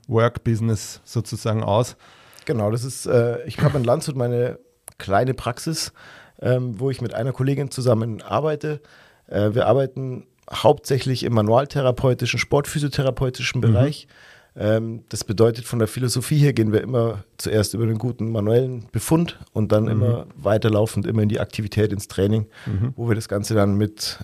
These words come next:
Speaker 2: äh, Stoßwelle auf der einen Seite im Hands-on-Teil und dann aber auch so,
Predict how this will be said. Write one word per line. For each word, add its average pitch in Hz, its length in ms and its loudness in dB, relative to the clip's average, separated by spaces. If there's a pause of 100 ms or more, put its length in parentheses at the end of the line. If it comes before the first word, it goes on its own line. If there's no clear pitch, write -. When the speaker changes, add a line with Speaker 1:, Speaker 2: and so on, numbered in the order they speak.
(100)
Speaker 2:
äh, 101 200 0 (320)
Stoßwelle 120 480 -2
auf 101 120 -4
der - 100 -8
einen 113 200 2
Seite 107 220 2
im 110 80 -4
Hands-on-Teil 110 680 0
und 104 240 -2 (180)
dann 92 160 2
aber 101 160 4
auch 110 140 2
so, 107 320 0